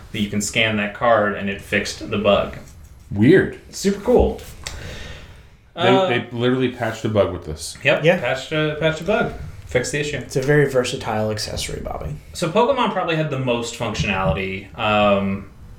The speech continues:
Speaker 1: but Animal Crossing, and this gets us back to our main topic, or why we were talking about this in the first
Speaker 2: The main
Speaker 1: place.
Speaker 2: event.
Speaker 1: Uh, Animal Crossing probably had the most convoluted stuff, and I'm talking more convoluted than hooking up,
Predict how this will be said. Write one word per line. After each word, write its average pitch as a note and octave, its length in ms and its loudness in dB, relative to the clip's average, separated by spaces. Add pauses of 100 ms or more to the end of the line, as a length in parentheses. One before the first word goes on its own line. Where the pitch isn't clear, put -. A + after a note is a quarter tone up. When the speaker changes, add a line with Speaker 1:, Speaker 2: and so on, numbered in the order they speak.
(320)
Speaker 1:
but D3+ 320 -2
Animal A#3 380 2
Crossing, A2 520 0
and A#2 100 -4
this A#2 140 -6
gets - 240 -2
us G#2+ 80 -6
back G2+ 280 0
to G2+ 180 -2
our F#2+ 360 0
main G#2+ 240 -2
topic, B2 400 0
or F#2+ 220 -4
why G#2 340 2
we G2+ 80 -4
were G2 120 -6
talking G#2 300 0
about F#2+ 200 -4
this G2+ 160 -10
in G2+ 80 -6
the G2 60 -8
first A#2+ 160 -2
Speaker 2:
The G#2 60 4
main G#2 260 6
Speaker 1:
place. G2 40 -6
Speaker 2:
event. G#2+ 240 0 (520)
Speaker 1:
Uh, F#3 320 6 (560)
Animal B3+ 240 2
Crossing G3+ 260 0
probably E3+ 220 0
had D3 80 -2
the C#3 60 -2
most C3+ 220 -2
convoluted G#2+ 840 -2 (300)
stuff, - 560 0
and A#2+ 200 -6
I'm F3+ 200 0
talking F#3 320 2
more D#3 180 0
convoluted B2 720 -4
than G#2+ 460 0 (400)
hooking B2 320 2
up, A2+ 360 2